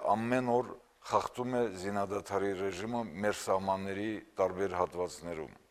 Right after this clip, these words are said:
Նրա ղեկավարությունը չի թաքցնում, որ հետամուտ է ռևանշիստական քաղաքականության։ Այսպիսի պահվածքը ոչ այլ ինչ է, քան ահաբեկչություն,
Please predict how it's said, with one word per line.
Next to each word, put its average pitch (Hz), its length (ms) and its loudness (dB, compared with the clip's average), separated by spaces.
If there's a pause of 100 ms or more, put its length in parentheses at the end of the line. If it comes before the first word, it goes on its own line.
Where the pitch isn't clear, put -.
(480)
Նրա 110 220 10
ղեկավարությունը 113 840 8 (220)
չի - 240 -2
թաքցնում, 120 720 0
որ 98 260 0 (340)
հետամուտ 120 500 4
է 90 120 0 (220)
ռևանշիստական 98 960 4
քաղաքականության։ 87 1040 -2 (800)
Այսպիսի 117 560 0
պահվածքը 120 760 6 (540)
ոչ 113 240 4 (100)
այլ 98 220 6 (140)
ինչ 120 280 -4
է, 123 160 -2 (240)
քան 101 300 6 (180)
ահաբեկչություն, 95 880 4